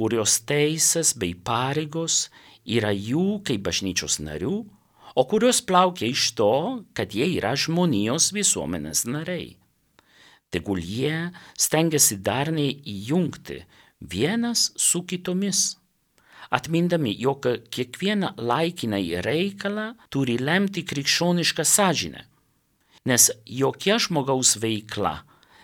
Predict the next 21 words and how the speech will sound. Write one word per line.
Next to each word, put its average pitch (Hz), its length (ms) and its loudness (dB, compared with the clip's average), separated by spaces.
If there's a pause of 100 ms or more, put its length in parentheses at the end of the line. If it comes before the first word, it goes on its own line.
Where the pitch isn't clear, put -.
(120)
net 127 300 -2
laikinųjų 92 640 -2
dalykų 95 440 -4
plotmėje, 170 680 -2 (720)
negali 185 460 6
būti 127 340 0
atsieta 113 640 4
nuo 107 220 2
aukščiausios 143 920 0
Dievo 110 320 2
valdžios. 76 800 -2 (840)
Ypač 175 320 -2
mūsų 117 400 0
laikais 95 480 -2
dera, 131 540 -6 (300)
kad 98 200 -6
šis 160 400 2
skirtumas 98 920 -4 (220)
ir 104 260 -4
drauge 101 500 -2
darna 101 800 -4